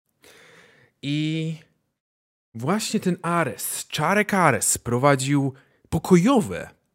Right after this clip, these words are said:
rozmowy, pokojowe rozmowy z korporacjami. Były one już daleko posunięte.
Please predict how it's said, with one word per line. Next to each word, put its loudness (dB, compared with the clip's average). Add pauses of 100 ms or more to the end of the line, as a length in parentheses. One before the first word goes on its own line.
(500)
rozmowy, 0 (800)
pokojowe 2
rozmowy 0
z -2 (680)
korporacjami. -2 (680)
Były 10
one 8
już 4
daleko 6
posunięte. 0